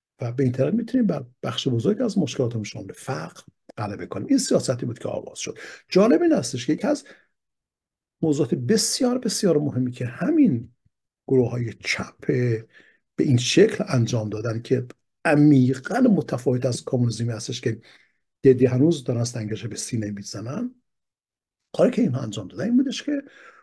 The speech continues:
گفتن خیلی خوب، ما درها رو باز می‌کنیم برای سرمایه‌گذاری خارجی. یعنی اگر سرمایه‌گذاری خارجی نباشه اصلاً نمی‌توانیم تولید کنیم. لذا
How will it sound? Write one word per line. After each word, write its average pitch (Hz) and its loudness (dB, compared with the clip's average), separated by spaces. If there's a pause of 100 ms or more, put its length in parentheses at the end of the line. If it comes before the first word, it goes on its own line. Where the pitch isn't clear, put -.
(120)
گفتن 196 -4
خیلی 294 0
خوب، 135 0
ما 151 -2
درها 127 -2
رو 139 4
باز 135 -2
می‌کنیم 147 0
برای 110 0
سرمایه‌گذاری - -4
خارجی. 95 -12 (600)
یعنی 117 -4
اگر 147 -4
سرمایه‌گذاری 123 -4
خارجی 104 -12
نباشه 95 -10
اصلاً 180 -4
نمی‌توانیم 220 2
تولید 104 -4
کنیم. 107 -10
لذا 123 -2